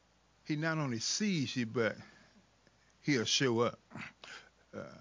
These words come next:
Matthew fourteen twenty-five gives us another reason. Uh, around the fourth watch of the night, Jesus went out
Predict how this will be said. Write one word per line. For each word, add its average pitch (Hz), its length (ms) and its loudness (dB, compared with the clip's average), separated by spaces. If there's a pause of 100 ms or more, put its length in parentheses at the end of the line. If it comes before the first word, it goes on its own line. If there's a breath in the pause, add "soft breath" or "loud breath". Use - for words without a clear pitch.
(340)
Matthew 135 460 2
fourteen 143 540 4
twenty-five 117 800 2 (360 loud breath)
gives 143 260 4
us 135 200 0
another 127 400 2
reason. 131 460 0 (260 loud breath)
Uh, 90 160 -2 (180)
around 156 440 4
the 127 60 0
fourth 185 380 0 (100)
watch 156 480 2
of 139 280 0
the 127 100 0
night, 123 400 -2 (760 loud breath)
Jesus 190 600 2
went 147 320 0 (200)
out 175 260 4